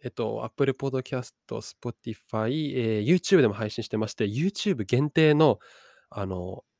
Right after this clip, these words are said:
ホワイトボードアニメを使った、えっと、解説動画も公開してます。これは、あの、ポッドキャストでは聞けない内容ですので、あの、ぜひYouTubeの方行っていただけると嬉しいです。Twitterのアカウントもありますので、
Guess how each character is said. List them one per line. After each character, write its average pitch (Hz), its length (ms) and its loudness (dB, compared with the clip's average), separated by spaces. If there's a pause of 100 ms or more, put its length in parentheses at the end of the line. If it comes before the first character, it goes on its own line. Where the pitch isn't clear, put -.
(280)
ホ - 180 0
ワ - 40 6
イ - 20 -4
ト 165 120 2
ボ 165 140 6
ー - 20 6
ド 151 80 4
ア 147 60 4
ニ 131 120 2
メ 101 100 -2
を 101 80 -4
使 - 220 -4
っ 117 80 -2
た、 131 320 -2 (100)
え 107 60 -8
っ 101 40 -8
と、 - 120 -10 (180)
解 123 200 -2
説 123 180 -6
動 120 140 6
画 101 100 2
も 92 300 -4
公 110 180 2
開 95 160 -2
し - 60 -8
て 92 100 -12
ま 95 140 -10
す。 - 240 -12
こ 139 140 -2
れ 139 60 2
は、 123 180 0
あ 113 40 -2
の、 110 140 -4
ポ - 120 -2
ッ 120 40 -6
ド 135 100 4
キ 139 100 -2
ャ 143 40 -4
ス - 120 -10
ト 113 80 -6
で - 20 -2
は 104 40 -10
聞 - 180 -16
け 120 160 -6
な 117 160 -4
い 101 160 -4
内 104 200 -4
容 107 120 -4
で 110 120 -8
す - 120 -14
の 101 100 -6
で、 113 260 -2 (500)
あ 104 160 -6
の、 95 260 -8 (1300)
ぜ 107 120 -2
ひ - 220 -12 (220)
YouTube 107 360 0
の 98 100 -4
方 101 160 0
行 95 80 -6
っ - 20 -20
て 101 120 -8
い - 20 -4
た 101 80 -2
だ 95 60 -4
け - 120 -4
る 98 100 0
と 101 100 -4
嬉 95 200 -4
し - 80 -14
い 95 40 -12
で - 120 -12
す。 - 120 -10
Twitter 208 300 2
の 196 80 4
ア 190 40 0
カ 190 120 0
ウ - 20 4
ン 170 60 -2
ト 170 120 -2
も 160 220 -2
あ 135 40 -2
り 131 80 0
ま 131 140 -4
す - 120 -8
の 101 100 0
で、 101 220 0